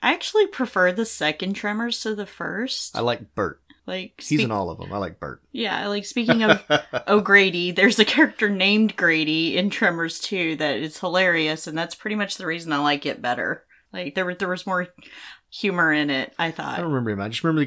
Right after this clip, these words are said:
Speaker 2: guy with the guns.
Speaker 1: Yeah.
Speaker 2: So.
Speaker 1: <laughs> But, but, uh, yeah, that's, that's another thing we can talk about is how this film was initially supposed to be a straightforward horror film, and then,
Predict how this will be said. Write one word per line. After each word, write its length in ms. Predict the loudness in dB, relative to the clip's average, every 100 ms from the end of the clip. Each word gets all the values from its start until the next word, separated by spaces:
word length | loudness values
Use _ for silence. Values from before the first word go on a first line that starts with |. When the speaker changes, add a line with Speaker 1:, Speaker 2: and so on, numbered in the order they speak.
| 2
Speaker 2:
guy 80 |
with 80 | 2
the 40 | -2
guns. 360 | -6 -8 -12 -14 _
Speaker 1:
Yeah. 300 | 2 4 6
Speaker 2:
So. 240 | 4 -2 -4 0
Speaker 1:
<laughs> 60 | 0 0 -12 2 2 2 4
But, 320 | 8 8 4 -4 -20 -20 -20 _ -4
but, 300 | 4 6 6
uh, 340 | 4 2 0 -6 _
yeah, 240 | 4 4
that's, 480 | 6 2 -2 -6 -8 _
that's 160 | -4 0
another 220 | 2 2
thing 180 | 4 4
we 100 | 2
can 140 | 0
talk 240 | 2 0 2
about 260 | 2 2
is 140 | 0 0
how 180 | 2
this 280 | 4 0 -4
film 420 | -2 0 0 -2 -2
was 280 | -2 -2
initially 680 | -4 -6 -2 -2 0 -2 -4
supposed 300 | -4 -4 -4
to 60 | -6
be 340 | -6 -2 0
a 200 | 0 0
straightforward 640 | -2 -2 -2 -2 -2 0 -2
horror 280 | -2 -2 -4
film, 420 | -4 -2 0 0
and 180 | -2 -2
then, 280 | -2 -2